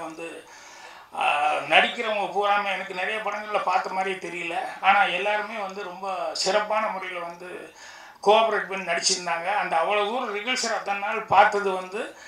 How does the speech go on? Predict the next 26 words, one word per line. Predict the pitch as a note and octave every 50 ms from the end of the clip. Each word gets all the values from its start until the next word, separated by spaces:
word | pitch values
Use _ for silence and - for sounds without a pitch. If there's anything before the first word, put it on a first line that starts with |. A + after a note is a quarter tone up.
| - - -
அந்த | - D#3 E3 D#3+ F3 E3+
ஒன்றரை | E3 F3 D#3+ F#3+ F#3+ F#3+
மணி | F3+ F3+ F3+
நேரத்துல, | F#3+ G#3 G#3+ G3 F#3+ F#3+ G3
ஏன்னா | G#3 A3+
அதுக்கு | A#3 A3 G#3 G#3 G#3+ G#3 A3
வேற | A#3 A#3 A3+
போலீஸ்கார | F#3 G3 A3 A3+ A3+ - - A#3 G#3+ G#3+
மாதிரி | G#3+ G#3+ A3 A3
அந்த | G#3+ G#3 G3
அம்மா | G3 G#3+ A3
வேற | G#3+ G#3 G3+ G#3
வந்து | G3 G3 F#3+ F#3+
உட்காந்துட்டு | F#3 G3 G3 G3 G3 G3+
இருக்காங்க. | F#3+ F3+ E3+ E3 D#3 - - - - - - - - - - - - - - - - - - - - B2
எங்கேயாவது | C#3+ E3 G3 A3+ B3 A#3+ B3+ B3 B3+ B3+ C4+
நிறுத்தி | B3 A#3 A3+ A#3 A#3+ A#3+
நிறுத்தி | A#3 A#3 A3+ A3 B3+
மறுபடியும் | A#3+ A#3 A3+ A3+ A3 A3+ G#3+ G#3+
மாத்தி | A3 A3+ -
எடுத்தா, | A3+ A3+ A3+ A3+ A3
"No" | G#3+ F#3+ G3 G#3 G#3 G#3+ A3 A3 A3 A3+ A3+ - - - - - - - - - - - - - -
அப்படின்னு | - G#3 G#3+ G#3+ A#3 B3 G#3+
சொல்லிட்டு | - A#3 G#3+ - B3 - - A#3 - A3
முடியாதுன்னு | F#3 F#3 G3+ A3+ A#3+ B3 A#3+ A#3+ A#3+ B3 A#3+ A#3+
எழுதி | A3 A3+ A#3+ A#3